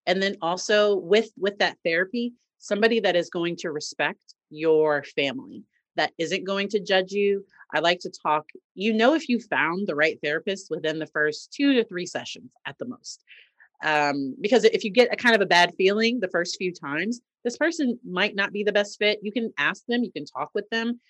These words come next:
You also wanna ask about their experience working with adoptive families. If this isn't somebody, 'cause some people are skilled in trauma and they may be skilled in attachment, but they might not be skilled in working with an adoptive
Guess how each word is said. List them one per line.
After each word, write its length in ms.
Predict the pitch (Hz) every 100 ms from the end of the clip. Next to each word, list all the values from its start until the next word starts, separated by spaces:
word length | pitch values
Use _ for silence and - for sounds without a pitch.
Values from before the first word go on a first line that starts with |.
| _ -
You 120 | 185
also 260 | 196 - 311
wanna 220 | 285 285
ask 280 | 190 196 -
about 240 | 202 -
their 140 | 190 190
experience 640 | 190 - 165 190 233 240
working 340 | 151 - 233 208
with 160 | 180 -
adoptive 440 | 143 127 - 175 -
families. 520 | 285 240 - - - _ _ -
If 140 | -
this 200 | 208 208
isn't 280 | 190 202 208
somebody, 420 | 202 190 190 196
'cause 160 | 196 -
some 120 | 277
people 160 | 359
are 60 | 302
skilled 340 | - 220 208
in 100 | 170
trauma 640 | 151 - 147 139 156 190 269 277 _ _ _ -
and 180 | 180 180
they 120 | 180
may 240 | 180 185 214
be 120 | 226
skilled 580 | - - 185 180 180 - -
in 380 | 170 170 165 156 -
attachment, 640 | - 311 277 - 165 160
but 120 | 175
they 120 | 180
might 360 | 175 170 175 170
not 240 | 175 165 151 _ _ _
be 80 | 170
skilled 540 | 143 - 156 165 208 -
in 140 | 170 165
working 360 | 151 151 160
with 160 | 151 147
an 100 | 139
adoptive 460 | 135 127 123 -